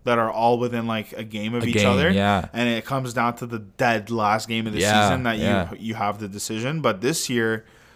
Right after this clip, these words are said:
Speaker 1: we're shifting that, and it's kind of in the East. So right now we have, uh, between the sixth and pretty much the tenth seed. Like, you look at Detroit, Brooklyn, Miami, Orlando, Charlotte. They're
Speaker 2: Yeah.
Speaker 1: separated by three games, three and a half games.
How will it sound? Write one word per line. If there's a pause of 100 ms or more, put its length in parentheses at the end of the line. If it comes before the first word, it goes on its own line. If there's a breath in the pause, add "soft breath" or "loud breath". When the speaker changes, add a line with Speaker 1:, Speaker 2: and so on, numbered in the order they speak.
(360 soft breath)
Speaker 1:
we're
shifting
that,
and
it's
kind
of
in
the
East.
So
right
now
we
have, (480 soft breath)
uh,
between (320)
the
sixth
and
pretty
much
the
tenth
seed.
Like, (300 soft breath)
you
look
at
Detroit,
Brooklyn,
Miami,
Orlando,
Charlotte. (260 soft breath)
They're
Speaker 2:
Yeah.
Speaker 1:
separated
by
three
games,
three
and
a
half
games.